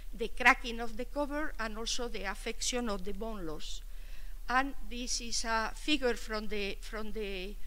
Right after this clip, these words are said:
from the Contebet manual, where Geocisa was participating very actively in the structural part. Jesus and Luis Ortega, they were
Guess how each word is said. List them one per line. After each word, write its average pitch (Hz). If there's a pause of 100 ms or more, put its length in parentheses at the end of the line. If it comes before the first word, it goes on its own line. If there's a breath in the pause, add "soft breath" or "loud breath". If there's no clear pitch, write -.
(260 loud breath)
from 220
the 208
Contebet 240
manual, 277
where 220
Geocisa 247
was 214
participating 233
very 226
actively 285
in 269
the -
structural 226
part. 277 (460 loud breath)
Jesus -
and 220
Luis 233
Ortega, 262
they 208
were 214